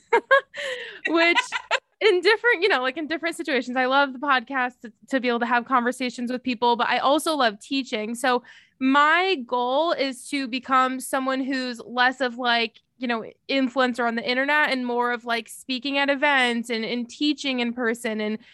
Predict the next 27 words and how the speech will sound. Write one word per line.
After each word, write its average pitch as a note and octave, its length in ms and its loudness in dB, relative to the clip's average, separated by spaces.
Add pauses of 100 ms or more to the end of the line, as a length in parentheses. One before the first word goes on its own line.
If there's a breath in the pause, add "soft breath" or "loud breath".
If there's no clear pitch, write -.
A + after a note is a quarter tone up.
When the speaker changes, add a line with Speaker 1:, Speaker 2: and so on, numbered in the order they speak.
(220 loud breath)
Speaker 1:
kinda D4 240 2
doing C4 680 -2
more, A#3+ 280 0
like, A#3+ 180 -6
conferences C4 960 0
and A#3 140 -6
things B3 240 -2
like A3+ 140 -4
that. A3+ 220 -2
So C#4+ 80 0
I, B3+ 220 4
I C4 80 -2
guess D#4+ 240 0
I'd A#4 140 0
like C4 220 -2
to A#3+ 80 -18
be B3+ 140 -4
more A#3+ 600 2 (500 soft breath)
of, C4 140 2
like, B3+ 100 2
an B3 100 -2
educator D4 720 -2
or C#4+ 60 -4
more A#3+ 240 -4
of A#3 120 -6
a A#3+ 60 -6
speaker D4 800 0